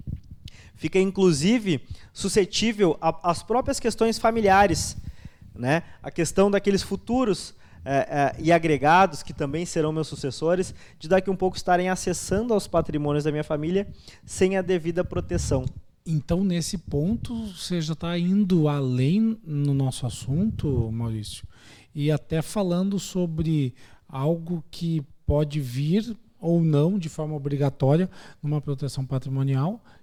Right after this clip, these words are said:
Speaker 2: que é a parte sucessória.
Speaker 1: Com certeza, a gente procura sempre trabalhar, eh, em conjunto a questão da proteção patrimonial e o planejamento sucessório,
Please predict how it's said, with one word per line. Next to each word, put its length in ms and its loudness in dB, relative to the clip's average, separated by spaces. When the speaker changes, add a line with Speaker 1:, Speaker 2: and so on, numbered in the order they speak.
Speaker 2:
que 140 -4
é 20 2
a 80 0
parte 240 -4
sucessória. 560 -6
Speaker 1:
Com 140 -4
certeza, 520 4
a 40 2
gente 220 -2
procura 360 2
sempre 280 0
trabalhar, 840 0
eh, 400 4
em 100 0
conjunto 600 4
a 100 -8
questão 300 4
da 100 6
proteção 440 2
patrimonial 640 2
e 80 4
o 40 2
planejamento 680 -2
sucessório, 680 4